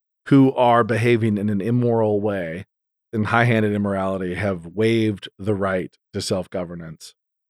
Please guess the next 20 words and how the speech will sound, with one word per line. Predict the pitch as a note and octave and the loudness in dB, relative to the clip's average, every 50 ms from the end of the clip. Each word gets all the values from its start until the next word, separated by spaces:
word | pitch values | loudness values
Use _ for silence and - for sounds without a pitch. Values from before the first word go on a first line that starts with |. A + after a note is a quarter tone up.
| _ | _
They | - A2+ G#2+ G2+ | -2 0 0 0
do | F#2 F#2+ A2 A2+ A2+ A2 | 0 0 0 2 2 2
not. | G#2+ A2 A2 A2 G#2 E2+ - - - _ | 2 2 0 0 0 -2 -4 -8 -12 _
They | - A2+ A2+ A2+ | -4 -2 0 2
are | A2 B2 C#3+ D#3 D3+ | 4 4 6 6 6
endowed | C3 A#2 A#2 G#2+ G#2+ G2 | 4 4 2 0 0 -2
by | F2+ G2+ F#2+ | -4 -4 -4
their | F#2+ F#2+ F#2 | -4 -6 -8
creator | - - G2+ G2 G2 F#2+ F2+ F2+ F2+ | -6 -6 -4 -2 -2 -2 -4 -4 -6
with | F#2 F2+ - | -6 -6 -6
certain | - F#2+ D#2 F2 | -8 -8 -8 -8
inalienable | F2+ F2+ F#2 F#2 F2+ F#2 F#2 F2+ F2 E2+ E2 E2+ F2 | -8 -8 -6 -6 -6 -6 -8 -8 -10 -12 -14 -14 -14
rights, | E2+ E2 E2 E2+ E2+ F#2+ - - - _ _ _ _ _ _ _ _ - | -14 -14 -14 -14 -14 -14 -14 -18 -20 _ _ _ _ _ _ _ _ 2
but | B2 B2 A#2 D#2+ - - - - _ _ _ _ - | 2 2 2 2 -2 -8 -12 -20 _ _ _ _ -6
the | A2+ A#2 A2 G2+ | -4 -2 -2 0
instant | B2+ C#3 C#3+ - - C3 A#2+ G#2+ | 2 2 2 2 2 2 2 2
they | A#2 A2+ A2+ A2 | 2 2 2 2
are | F#2 G#2 G#2 G2 F#2+ F#2 F2+ F2+ - _ _ - | 0 0 -2 -2 -2 -2 -4 -8 -10 _ _ -8
murdering, | F#2 F#2+ G2+ G#2 G2+ F#2+ G2+ A2 A2+ A#2+ C3 C#3 B2 - _ _ _ _ | -4 -2 -2 -2 -2 -2 -2 0 0 0 0 -2 -4 -6 _ _ _ _
abusing, | G#2+ G2+ F2 - G2 F#2 G2 G#2+ G#2 F#2+ A#2+ B2 B2 C3 C3+ C3 | -8 -8 -6 -6 -4 -2 -2 -2 -2 0 2 2 2 2 0 -2